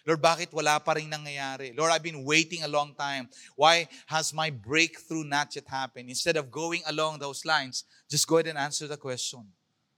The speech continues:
"Lord, yes, I do want to get healed. Yes, God, I do want to get healed." I'd like for us to, to think be-, behind that for a moment, you know, and recognize that it was Jesus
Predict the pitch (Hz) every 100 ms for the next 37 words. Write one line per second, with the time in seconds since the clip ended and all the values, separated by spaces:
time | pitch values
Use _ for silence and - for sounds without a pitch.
0 | _ _ _ _ _ _ _ _ _ _
1 | 120 131 120 127 110 120 120 123 131 127
2 | 135 123 120 110 - 107 104 107 _ _
3 | _ _ _ _ _ _ _ _ - 120
4 | - - 135 123 117 120 113 110 110 107
5 | 98 104 95 95 _ _ _ _ _ _
6 | _ _ _ _ _ _ _ _ _ _
7 | _ - 156 220 - 180 - 147 135 -
8 | _ _ 147 - 196 185 _ _ _ 151
9 | 139 160 147 143 135 160 147 143 - 147
10 | 127 117 107 101 _ _ _ _ _ _
11 | _ _ _ _ _ 139 139 143 143 165
12 | 165 147 143 127 139 143 151 139 139 107
13 | 95 147 185 131 110 110 - - -